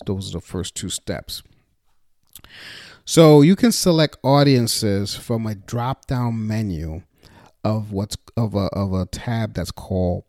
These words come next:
Business Manager. So just select audience from there. Click on Create Audience. So I hope you're taking notes, guys. Remember to take notes or download this episode and repeat it over and over again.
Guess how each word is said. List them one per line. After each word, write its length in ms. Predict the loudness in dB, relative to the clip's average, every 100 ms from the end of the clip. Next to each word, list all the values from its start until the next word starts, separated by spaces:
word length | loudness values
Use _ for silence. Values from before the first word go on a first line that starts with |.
| -6
Business 600 | -4 -4 -4 -6 -6 -10
Manager. 640 | -10 -8 -10 -12 -14 -14
So 180 | -8 -6
just 480 | -6 -4 -4 -6 -6
select 400 | -4 -4 -6 -2
audience 380 | 0 0 -2 -4
from 240 | -4 -2
there. 260 | 0 -2 -4 _ _ _ _ _ -20 -20 -20 -20 -20 -20 _
Click 640 | -12 2 2 2 -4 -16 -18 _ -2
on 460 | 0 0 -2 -4 -10 -16
Create 640 | -6 -6 -8 -6 -4 -4 2
Audience. 800 | 4 4 -2 -6 -6 -8 -10 -12 _ _ _
So 80 | -6
I 40 |
hope 120 | -4
you're 80 | -4
taking 380 | -4 -4 -2 -2
notes, 240 | -2 -2
guys. 340 | -8 -8 -6 -6
Remember 220 | -6 -4
to 100 | -6
take 320 | -8 -10 -6
notes 380 | -4 -4 -6 -16 _ -20 -20 -20 _
or 140 | -6 -4
download 400 | -2 0 0 0
this 160 | -2
episode 460 | -4 -4 -4 -4 -4
and 120 | -6
repeat 320 | -8 -8 -6
it 100 | -2
over 260 | -2 -2 -2
and 80 | -4
over 200 | -4 -6
again. 360 | -10 -14 -16